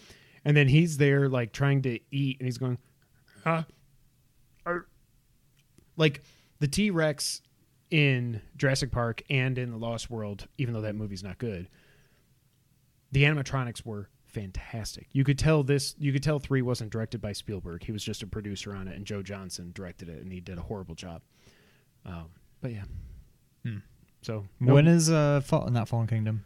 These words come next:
Speaker 2: F-, uh, what's it called?
Speaker 1: As of now, it's June, uh, Dominion.
Speaker 2: Dominion.
Speaker 1: June and July is, oh crap, there's one I'm forgetting. But it's, uh,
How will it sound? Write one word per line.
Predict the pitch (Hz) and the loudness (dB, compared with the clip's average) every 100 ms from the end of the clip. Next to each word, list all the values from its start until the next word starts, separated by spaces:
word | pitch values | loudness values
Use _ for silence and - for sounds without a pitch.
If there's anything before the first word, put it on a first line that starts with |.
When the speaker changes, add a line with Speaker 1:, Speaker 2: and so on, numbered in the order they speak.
| - - - | -12 -18 -12
Speaker 2:
F-, | - | -2
uh, | 120 110 110 110 | 2 2 2 2
what's | 107 120 | 2 2
it | 139 | 4
called? | 139 147 - - | 2 0 -4 4
Speaker 1:
As | 143 156 | 6 8
of | 151 | 4
now, | 135 160 190 143 | 4 6 6 4
it's | 127 - | 4 0
June, | 120 135 123 90 92 123 | 0 2 2 -2 -10 2
uh, | 135 113 | 2 4
Dominion. | 107 110 95 80 85 | 0 -6 -6 -8 -6
Speaker 2:
Dominion. | 127 117 82 - - - - - - _ - - - | -2 -2 -4 -12 -20 -20 -20 -20 -20 _ -20 -18 -6
Speaker 1:
June | 123 135 160 170 | 4 6 8 6
and | 147 135 | 6 4
July | 120 123 127 120 110 110 | 4 2 2 2 0 -2
is, | 113 113 104 98 - - | -4 -4 -4 -6 -8 -8
oh | 101 95 - | -8 -10 -8
crap, | - 101 95 - | -8 -6 -8 -8
there's | 107 104 | -8 -6
one | 113 | -6
I'm | 104 | -6
forgetting. | 101 101 101 95 92 - - _ - _ - | -8 -10 -8 -8 -12 -16 -20 _ -20 _ 0
But | 127 | 2
it's, | 120 - - - | 2 -2 -6 -2
uh, | 117 107 104 101 | 0 0 -2 -4